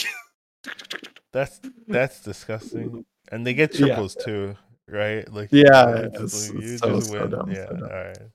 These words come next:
Speaker 1: Uh, so yeah, there, there you have it, right? That's sort of the divide. You have the things that, "Oh, my hero power does nothing now," and, like, "Oh, my hero power does way too much now."
Speaker 2: Hmm.
Speaker 1: So, yeah. That's a very polarizing anomaly where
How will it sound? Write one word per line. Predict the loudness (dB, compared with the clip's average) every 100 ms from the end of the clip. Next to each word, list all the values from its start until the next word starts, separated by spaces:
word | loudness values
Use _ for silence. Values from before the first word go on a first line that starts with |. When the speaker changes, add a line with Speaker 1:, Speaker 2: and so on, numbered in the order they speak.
| _ _ _ -4
Speaker 1:
Uh, | -2 0 -2
so | 6
yeah, | 8 8
there, | 8 8
there | 8
you | 6 6
have | 2 -2
it, |
right? | 2 4
That's | 4 6
sort | 8 8
of | 8
the |
divide. | 4 2 2 0 -2 0
You | 4
have | 4 4 0
the | 0
things | 4 4 2
that, | 6 6 6 0 2
"Oh, | 6 8
my | 8
hero | 8 8
power | 10 8 8
does | 4
nothing | 2 0 2 4
now," | 6 6
and, | 4 2 2
like, | 0 4
"Oh, | 6
my | 6 6
hero | 6 6
power | 6 2
does | 2 -2
way | 0 0
too | -2
much | -6 -6 -10
now." | -10 -14 -16 _
Speaker 2:
Hmm. | -20 -18 -18 -20 -12
Speaker 1:
So, | -6 -4 -6 -8
yeah. | -14 -20 _ _ _ _ _ 0
That's | 2
a | 4
very | 8 8 8
polarizing | 6 6 8 6 4 2 0
anomaly | -2 -4 -4 -4
where | -4 -6 -8